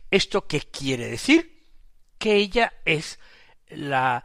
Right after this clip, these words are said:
jefa de la familia, eh, la dueña de casa o una propiedad de la casa compartida entre todos los hermanos, pero ella es la que lleva la familia. Habiendo un hermano varón, que aunque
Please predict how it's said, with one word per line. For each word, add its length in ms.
jefa 640
de 120
la 100
familia, 600
eh, 340
la 180
dueña 400
de 140
casa 400
o 100
una 280
propiedad 440
de 80
la 100
casa 320
compartida 840
entre 320
todos 320
los 200
hermanos, 460
pero 320
ella 340
es 220
la 100
que 180
lleva 240
la 80
familia. 600
Habiendo 520
un 180
hermano 560
varón, 520
que 220
aunque 560